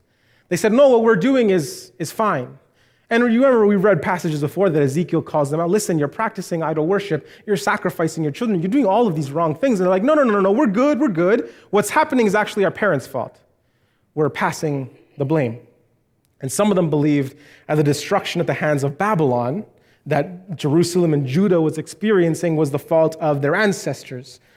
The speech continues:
not their fault. And so God very directly informs them through Ezekiel. He says, "No, that's not the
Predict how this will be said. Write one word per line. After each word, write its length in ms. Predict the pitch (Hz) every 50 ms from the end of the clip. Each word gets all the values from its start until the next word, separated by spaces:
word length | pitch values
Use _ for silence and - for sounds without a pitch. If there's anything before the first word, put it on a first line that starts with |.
| _ _ -
not 200 | 143 143 143 139
their 160 | 147 147 139
fault. 360 | - - - 123 113 113 - - _ _ _ - _ _
And 100 | 175 147
so 100 | 175 170
God 220 | 139 185 190 190
very 260 | 165 156 185 185 175 156
directly 440 | 156 160 180 202 190 - 180 165
informs 400 | 151 139 - - 175 170 170 160
them 140 | 143 151 143
through 160 | - 151 139
Ezekiel. 340 | 143 127 151 208 - - 170
He 40 | 151
says, 120 | 151 135
"No, 140 | 151 208 196
that's 160 | 156 147 151
not 200 | 185 185 165 151
the 120 | 147 147